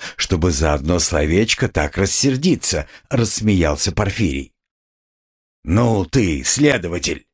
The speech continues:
Ну да черт с вами со всеми!» отрезал Разумихин и вдруг, рассмеявшись сам,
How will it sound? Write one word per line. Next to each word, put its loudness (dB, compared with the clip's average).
Ну 4
да 2
черт 0
с -2
вами 2
со 2
всеми!» 0
отрезал 2
Разумихин 2
и 4
вдруг, 2
рассмеявшись 2
сам, 0